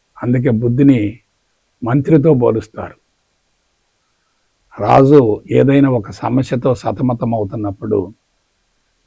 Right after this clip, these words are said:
ఆయనకి చక్కని మార్గాన్ని చూపేది ఎవరు? మంత్రి గారే కదా.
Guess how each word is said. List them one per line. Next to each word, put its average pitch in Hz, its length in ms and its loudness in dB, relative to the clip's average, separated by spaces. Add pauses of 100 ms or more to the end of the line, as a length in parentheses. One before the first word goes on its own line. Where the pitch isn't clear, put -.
(640)
ఆయనకి 117 280 -4 (100)
చక్కని 123 420 -2
మార్గాన్ని 127 480 2
చూపేది 113 420 -4
ఎవరు? 110 240 -2 (1800)
మంత్రి 135 320 0
గారే 123 300 2
కదా. 113 200 -2